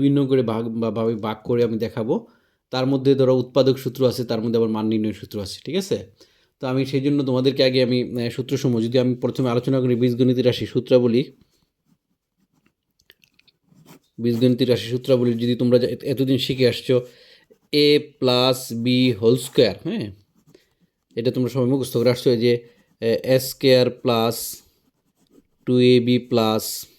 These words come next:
বি স্কয়ার, এটা আমরা জানি এ স্কয়ার প্লাস টু এ বি প্লাস বি স্কয়ার। আহ, দুই নম্বর সূত্র হচ্ছে এ মাইনাস বি হোল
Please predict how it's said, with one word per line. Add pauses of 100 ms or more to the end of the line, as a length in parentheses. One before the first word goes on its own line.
(360)
বি (100)
স্কয়ার, (640)
এটা
আমরা
জানি
এ
স্কয়ার
প্লাস
টু
এ
বি
প্লাস
বি
স্কয়ার।
আহ, (100)
দুই
নম্বর
সূত্র (100)
হচ্ছে (640)
এ (200)
মাইনাস (160)
বি
হোল